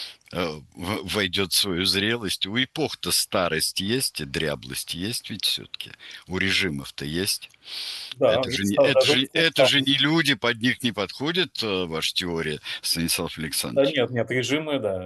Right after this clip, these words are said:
Speaker 2: абсолютно. А, особенно строгие режимы, так сказать, все, все, все, все такое. Конечно, у режимов есть срок службы исторический. И даже Иосиф Виссарионович Сталин оказался не вечен.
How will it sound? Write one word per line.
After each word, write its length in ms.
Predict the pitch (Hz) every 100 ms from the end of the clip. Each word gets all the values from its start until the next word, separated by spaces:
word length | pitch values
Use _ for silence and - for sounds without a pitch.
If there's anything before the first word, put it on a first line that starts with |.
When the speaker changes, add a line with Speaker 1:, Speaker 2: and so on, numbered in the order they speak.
| 95
Speaker 2:
абсолютно. 720 | 101 - 101 87 _ 90 98 104
А, 140 | 107
особенно 340 | 98 120 104
строгие 500 | 98 - 131 135 123
режимы, 580 | 117 104 120 113 101 92 90
так 100 | -
сказать, 480 | - 92 - 92 -
все, 140 | 92
все, 220 | - 92
все, 240 | - - 95
все 180 | -
такое. 460 | 90 90 - 127 127 _ - - - -
Конечно, 380 | 123 95 - 101
у 40 |
режимов 400 | 110 127 139 -
есть 460 | 110 92 - - - 92
срок 320 | - 101 92
службы 440 | - 90 80 - -
исторический. 720 | 104 - 113 104 101 - - _ _ - - - -
И 60 | 92
даже 260 | 101 107
Иосиф 200 | 110 110
Виссарионович 400 | 117 - 113 110 -
Сталин 280 | 117 107
оказался 420 | 95 101 95 - 101
не 140 | 101
вечен. 320 | 87 85 -